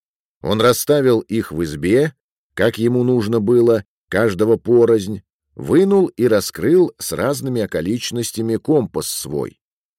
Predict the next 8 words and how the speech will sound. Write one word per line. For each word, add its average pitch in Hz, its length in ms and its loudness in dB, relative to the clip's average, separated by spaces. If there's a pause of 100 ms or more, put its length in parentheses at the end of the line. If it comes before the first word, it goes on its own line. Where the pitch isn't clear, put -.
(520)
Развертел 120 760 2
пальцем 101 540 -4
стрелку 160 680 0
и 104 180 -6
потом 131 460 -2
дал 120 200 0
ей 143 180 0
свободу. 113 720 -2